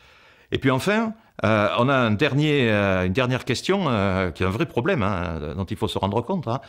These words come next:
c'est que cette artillerie, elle ne peut avoir d'effet que si elle est alimentée par des tonnes et des tonnes et des tonnes d'obus. Et donc, l'approvisionnement de la bataille alors bien sûr, euh,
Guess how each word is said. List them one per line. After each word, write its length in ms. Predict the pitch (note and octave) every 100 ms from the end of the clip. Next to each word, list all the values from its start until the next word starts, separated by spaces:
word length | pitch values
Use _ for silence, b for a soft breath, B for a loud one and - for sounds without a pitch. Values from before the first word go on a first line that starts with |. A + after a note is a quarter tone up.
| B B B B -
c'est 200 | - C#3+
que 200 | D3 -
cette 220 | - E3
artillerie, 640 | E3 - D3 C#3 G3+ A#3+ -
elle 180 | A#2 A#2+
ne 80 | B2+
peut 260 | - F#3
avoir 280 | C#3+ A#2+ A#2
d'effet 560 | A2+ B2 - G3 B3 A#3+ b b b b b _
que 100 | C3+
si 300 | B2+ D#3 E3
elle 160 | D#3+ D3
est 180 | C3+ -
alimentée 920 | D3 D#3+ D#3 C3 A#2 F3 G#3+ B3 B3 b b _
par 240 | D#3 E3+ G#2+
des 140 | G#2+
tonnes 400 | - - G3+ F#3
et 80 | A#2
des 100 | F#2+
tonnes 380 | - F#3 G#3+ C#3
et 80 |
des 100 | G2+
tonnes 340 | F#2 - G#3 D#3+
d'obus. 400 | D3+ D#3+ A3 - _ _ _ _ B B B B B B -
Et 80 |
donc, 200 | B2+ D3 - b b _ -
l'approvisionnement 1300 | C3 F#3+ F3+ G3 E3 E3+ E3 D#3 D#3 C#3+ B2 F#2 G#2+ -
de 140 | F#2+
la 100 | G2
bataille 440 | G#2+ G#2+ G3 A3+ A#3 b b b b
alors 120 | - D2+
bien 160 | F2+
sûr, 220 | F2 B2+
euh, 300 | F#2+ E2+ D#2